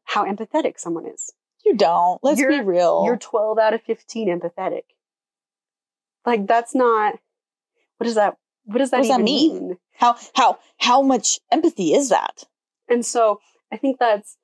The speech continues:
Speaker 1: where it's hard to really make,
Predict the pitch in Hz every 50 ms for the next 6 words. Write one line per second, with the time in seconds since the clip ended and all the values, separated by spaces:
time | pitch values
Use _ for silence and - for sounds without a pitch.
0 | _ _ _ _ _ _ _ - 220 202 196 180 180 196 - - - _ - -
1 | - - - - - - 269 277 269 247 208 190 185 185 196 208 247 - _ _
2 | _ _ _ _ _ _ _ _ _ _ _ _ _ _ _ _ _ _ _ _
3 | - 247 - - - - 233 214 208 202 196 196 196 196 190 196 226 _ _ _
4 | _ _ _ _ _ _ _ _ _ _ _ _ _ _ _ _ _ _ _ _
5 | _ _ _ _ _ - - - 190 196 196 220 220 214 214 208 208 214 208 202
6 | 202 208 202 185 185 190